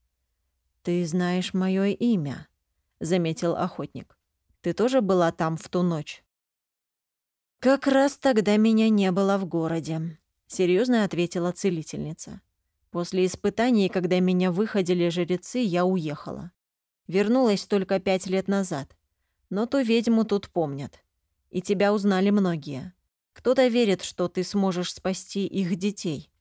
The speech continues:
Кто-то боится, что ты приехал мстить за то, что тебя отдали ордену.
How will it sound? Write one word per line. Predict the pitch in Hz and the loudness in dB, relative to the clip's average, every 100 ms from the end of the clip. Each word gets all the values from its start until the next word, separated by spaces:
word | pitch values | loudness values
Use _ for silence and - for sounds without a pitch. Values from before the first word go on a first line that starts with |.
| _ _ _ | _ _ _
Кто-то | - 233 240 | -4 0 2
боится, | 220 247 170 - 160 160 | 2 2 2 -2 -8 -8
что | - - | -6 -4
ты | 165 165 | -4 -2
приехал | 185 180 175 196 175 | 0 0 0 0 0
мстить | 190 185 - 240 160 | 0 -2 -2 -2 0
за | 165 | -2
то, | 165 226 254 | -2 -2 -4
что | - - | -6 -6
тебя | 165 180 175 185 | -6 -4 -2 -2
отдали | - 170 160 175 180 - | -2 -4 -2 0 0 -2
ордену. | 190 156 - 139 123 | -4 -6 -8 -12 -10